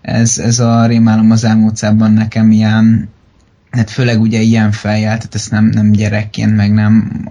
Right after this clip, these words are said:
akkor láttam, amikor ez menő volt, tehát amikor a, az egész osztály erről beszélt, hogy a Rémálom az elmúlt szában, én akkor sem néztem meg.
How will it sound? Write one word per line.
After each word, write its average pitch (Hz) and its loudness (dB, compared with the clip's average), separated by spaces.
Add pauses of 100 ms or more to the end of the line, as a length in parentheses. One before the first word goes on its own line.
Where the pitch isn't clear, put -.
akkor 107 -6
láttam, 107 -4
amikor 110 0
ez 107 0
menő 104 2
volt, 110 -2
tehát 110 -4
amikor 107 0
a, 110 -2
az 113 -4
egész 113 0
osztály 113 -4
erről 107 0
beszélt, 104 -2
hogy 107 -2
a 104 0
Rémálom 107 0
az 107 0
elmúlt 104 0
szában, 104 0
én 107 2
akkor 107 -4
sem 101 -2
néztem 104 0
meg. 110 0